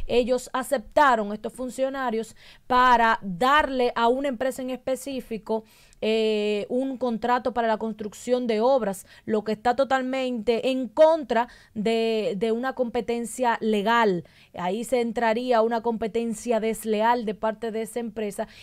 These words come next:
y por eso es que están siendo juzgados. Sin embargo, Ángel, eh, Ángel Rondón, que ha sido el principal acusado por, eh, suponer, según la Procuraduría General de la República,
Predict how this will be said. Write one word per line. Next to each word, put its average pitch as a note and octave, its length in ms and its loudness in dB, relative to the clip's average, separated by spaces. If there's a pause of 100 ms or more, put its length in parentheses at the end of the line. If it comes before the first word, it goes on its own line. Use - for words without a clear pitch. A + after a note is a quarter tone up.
y C#4 80 -6
por D4 180 4
eso D#4+ 160 2
es E4+ 60 -4
que E4 80 -4
están D4 200 -4
siendo C4 240 -4
juzgados. A3 380 -4
Sin C#4+ 160 -10
embargo, C4 560 0 (340)
Ángel, C#4+ 560 2
eh, A3+ 220 0
Ángel C4+ 320 0
Rondón, B3 600 0 (260)
que A3+ 100 -2
ha A3 80 0
sido B3+ 280 -2
el A#3 60 -4
principal B3 520 -4
acusado A#3 680 -2
por, G3+ 320 -4
eh, G#3 400 0
suponer, A3+ 640 -4
según A3 340 -4
la A#3+ 120 0
Procuraduría A#3 560 -2
General A#3 340 -2
de A#3 60 -8
la A#3 120 -2
República, A3 560 -6